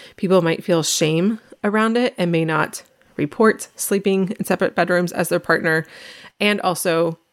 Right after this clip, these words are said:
this specifically asks permanently sleep, like, have two separate bedrooms,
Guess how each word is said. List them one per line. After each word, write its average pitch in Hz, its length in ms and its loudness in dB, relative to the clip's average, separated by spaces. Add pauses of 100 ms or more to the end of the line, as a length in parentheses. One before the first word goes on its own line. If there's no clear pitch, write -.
(280)
this - 280 0 (580)
specifically 208 720 0
asks - 520 -2 (560)
permanently 180 640 0 (120)
sleep, - 340 0
like, 160 100 0
have 175 240 0
two - 220 -2
separate 175 340 0
bedrooms, 160 680 -2